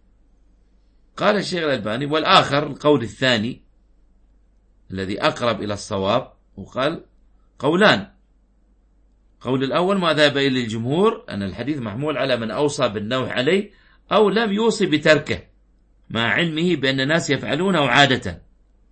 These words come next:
قال الآخر أن معنى يعذب أن يتألم بسماعه بكاء أهله ويرق لهم ويحزن،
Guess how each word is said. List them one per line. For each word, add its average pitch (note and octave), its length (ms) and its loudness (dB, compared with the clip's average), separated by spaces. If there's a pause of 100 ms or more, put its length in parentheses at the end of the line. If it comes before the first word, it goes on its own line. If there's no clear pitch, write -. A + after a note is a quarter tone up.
(1120)
قال G3+ 240 4
الآخر G#3 800 2 (720)
أن C3+ 240 -2
معنى G3 260 2
يعذب D#3 600 2
أن D3+ 100 0
يتألم C#3 600 0
بسماعه A2+ 720 -4
بكاء A#2 460 -2
أهله F#2+ 320 -4 (1300)
ويرق C#3+ 480 2
لهم C3 440 0 (220)
ويحزن، C3+ 680 4